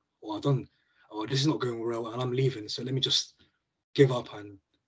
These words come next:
swallow my pride and get Rangnick." That, that's what it is, 'cause Rangnick was never gonna. We all thought Rangnick was an appointment where it's too ambitious for us,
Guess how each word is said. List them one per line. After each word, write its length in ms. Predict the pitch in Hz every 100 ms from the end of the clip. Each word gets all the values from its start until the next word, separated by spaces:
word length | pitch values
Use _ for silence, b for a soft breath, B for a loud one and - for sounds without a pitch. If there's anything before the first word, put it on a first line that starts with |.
| _ _ -
swallow 300 | - 139 127
my 100 | 117
pride 300 | - 120 110
and 120 | 104
get 220 | 123 120 -
Rangnick." 300 | 120 101 98 - _ _ _ _ _ _ _ _ _
That, 320 | - 143 135 156
that's 160 | 180
what 100 | 165
it 100 | 127
is, 80 | 135
'cause 120 | - 165
Rangnick 240 | 208 147
was 120 | 147
never 240 | 156 156 135
gonna. 200 | 131 - b b _
We 140 | 151 170
all 160 | 220
thought 240 | 208 165 143
Rangnick 220 | 160 139
was 80 | 120
an 100 | 123
appointment 400 | - 147 120 110
where 260 | 113 107 - _ _ _ _ _ _ -
it's 100 | -
too 120 | 160
ambitious 340 | 120 139 135
for 140 | - 98
us, 300 | - -